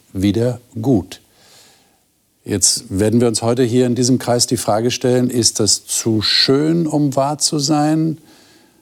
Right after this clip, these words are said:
Es klingt ja wie ein Märchen, aber wir werden die Texte lesen und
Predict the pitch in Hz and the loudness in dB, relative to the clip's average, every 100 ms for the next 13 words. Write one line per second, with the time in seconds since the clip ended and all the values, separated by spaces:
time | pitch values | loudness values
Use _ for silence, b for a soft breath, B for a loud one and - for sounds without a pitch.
0 | b 101 - - 151 143 139 131 120 110 | b -4 -2 2 2 2 0 2 2 4
1 | 101 101 123 151 - 160 160 165 165 - | 4 4 4 0 0 2 2 2 -2 -10
2 | b b b b b _ - 113 120 127 | b b b b b _ -2 0 2 2
3 | 147 139 131 143 139 - 107 98 92 87 | 2 2 0 -2 -2 -2 0 0 0 -2
4 | 90 110 101 95 | -4 -4 -2 -2